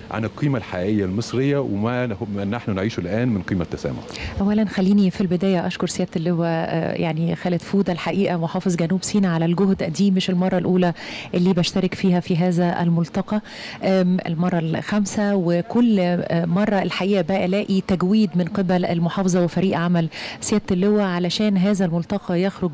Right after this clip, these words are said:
Speaker 2: بالمظهر اللائق المشرف للدولة المصرية،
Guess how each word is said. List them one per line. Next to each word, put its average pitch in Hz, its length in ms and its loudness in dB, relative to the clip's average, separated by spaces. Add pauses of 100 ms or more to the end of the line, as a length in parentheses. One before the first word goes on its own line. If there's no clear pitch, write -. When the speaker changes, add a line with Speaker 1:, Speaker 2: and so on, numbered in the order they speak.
Speaker 2:
بالمظهر 175 760 0
اللائق 170 520 -2 (320)
المشرف 190 680 0
للدولة 180 340 0
المصرية، 202 560 2